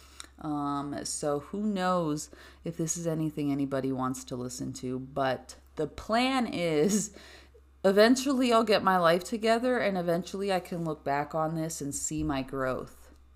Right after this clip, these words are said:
Hopefully it's not see my just <laughs> failures and I keep going deeper. The, the plan is to, to get out of this. Um, if any friends and family are listening to this, I truly do wanna thank you. I know that when I get into these dark places,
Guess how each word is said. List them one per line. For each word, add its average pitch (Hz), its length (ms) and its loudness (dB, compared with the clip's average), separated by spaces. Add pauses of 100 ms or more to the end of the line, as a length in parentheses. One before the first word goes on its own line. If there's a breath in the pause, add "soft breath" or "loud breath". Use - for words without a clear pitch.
(160)
Hopefully 175 600 -4
it's - 240 -6
not 147 300 0
see 147 240 -4
my 135 400 2 (680 soft breath)
just 147 380 -2
<laughs> - 40 -20
failures 170 600 6
and 143 160 4
I 131 120 2
keep 135 300 -4
going 135 300 0
deeper. 131 520 -4
The, 147 140 -10 (260)
the 151 80 -10
plan 156 300 -2
is 143 200 -6
to, 139 120 -10
to 135 260 -12
get 143 180 -2
out 123 200 -2
of 127 80 -6
this. - 460 -10 (1700 loud breath)
Um, 285 520 6 (2250 loud breath)
if 214 160 0
any 214 220 2
friends 196 340 4
and 180 160 0
family 165 400 2
are 170 120 0
listening 175 440 -4
to 170 120 -8
this, 165 300 -4
I 170 140 -2
truly 190 520 -4
do 170 240 -4
wanna 151 280 0
thank 143 380 -6
you. 143 200 -2
I 147 160 -4
know 151 300 -2
that 143 220 -2
when 147 160 -4
I 143 80 -6
get 139 240 -6
into 147 260 -6
these 135 220 -4
dark 139 280 -4
places, 139 680 -4